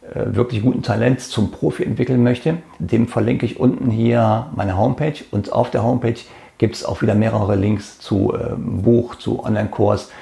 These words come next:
zu Seminarangeboten, ob jetzt als während Corona, als, äh, als, äh, Videoangebot, als Zoom-Angebot, als, äh, GoToMeeting-Angebot oder auch als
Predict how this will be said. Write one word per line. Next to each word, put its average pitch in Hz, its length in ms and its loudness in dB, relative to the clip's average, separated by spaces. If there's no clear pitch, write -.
zu 98 380 2
Seminarangeboten, 101 1040 2
ob - 260 -4
jetzt - 240 -6
als - 440 -8
während - 260 0
Corona, 98 560 2
als, - 420 -4
äh, - 480 -6
als, - 320 -14
äh, - 140 -8
Videoangebot, 104 920 2
als - 280 -8
Zoom-Angebot, 101 1080 -2
als, - 480 -6
äh, 90 320 -6
GoToMeeting-Angebot 104 1040 0
oder 120 340 4
auch - 300 4
als 90 520 -2